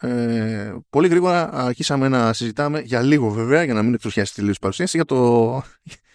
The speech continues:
<laughs> για το Shenmue. Γιατί τέτοιοι είμαστε εκεί πέρα που βρεθήκαμε μαζεμένοι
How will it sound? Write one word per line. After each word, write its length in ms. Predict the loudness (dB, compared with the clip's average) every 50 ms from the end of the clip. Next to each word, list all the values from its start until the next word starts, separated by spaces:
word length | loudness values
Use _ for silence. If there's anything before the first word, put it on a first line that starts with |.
| _ _ _ _
<laughs> 760 | _ -20 -6 -4 -4 -4 -2 -6 -10 -14 _ _ _ _ _ _
για 80 | -2 0
το 80 | 2 2
Shenmue. 320 | 4 4 4 4 2 0 -4 -8 _ -20 -20 _ _
Γιατί 280 | -2 0 0 0 0 0
τέτοιοι 260 | 0 0 2 4 4
είμαστε 280 | 4 4 2 0 -6 _ _ _ _ _
εκεί 200 | _ -4 -4 -2
πέρα 200 | 0 2 2 2
που 440 | 2 0 -2 -2 -4 -6 -8 -10 -8 -4
βρεθήκαμε 480 | -4 -4 -4 -4 -8 -8 -8 -8 -6
μαζεμένοι 480 | -4 -4 0 2 4 6 6 4 4 0